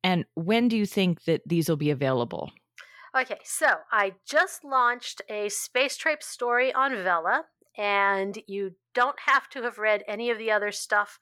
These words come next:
Speaker 2: to enjoy it. It's a parody slash homage to Gamesters of Triskelion from Star Trek, the original series, but it takes place with roller derby.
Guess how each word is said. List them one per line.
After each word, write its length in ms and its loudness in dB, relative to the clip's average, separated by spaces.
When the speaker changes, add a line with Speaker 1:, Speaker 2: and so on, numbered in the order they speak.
Speaker 2:
to 140 -12
enjoy 360 0
it. 220 0
It's 360 -2
a 600 -2
parody 340 0
slash 420 -2
homage 560 0
to 260 -2
Gamesters 640 -6
of 180 -6
Triskelion 800 -4
from 580 -4
Star 260 -2
Trek, 260 -2
the 100 -6
original 380 -4
series, 640 -4
but 280 0
it 100 -10
takes 260 -6
place 280 -6
with 120 -12
roller 300 0
derby. 400 -6